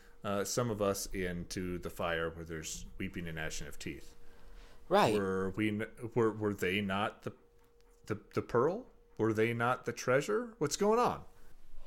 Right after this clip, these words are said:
Speaker 2: Don't disconnect this from the rest of the Holy Scriptures. Again,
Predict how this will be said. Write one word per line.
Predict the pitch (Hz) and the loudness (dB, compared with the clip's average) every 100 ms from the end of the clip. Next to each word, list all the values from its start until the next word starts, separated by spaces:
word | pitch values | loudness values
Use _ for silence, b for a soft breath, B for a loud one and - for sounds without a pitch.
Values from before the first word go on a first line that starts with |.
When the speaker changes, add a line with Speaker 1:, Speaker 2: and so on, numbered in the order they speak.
| B B B - | B B B 0
Speaker 2:
Don't | 175 214 | 4 6
disconnect | 202 214 - 170 - | 4 2 4 2 0
this | 104 | -4
from | - 117 | -4 -2
the | |
rest | 104 120 | 2 0
of | - | 0
the | 107 | -2
Holy | 113 104 | 0 -2
Scriptures. | - 143 - 87 | 0 0 0 -4
Again, | 95 143 101 82 | 2 2 2 -4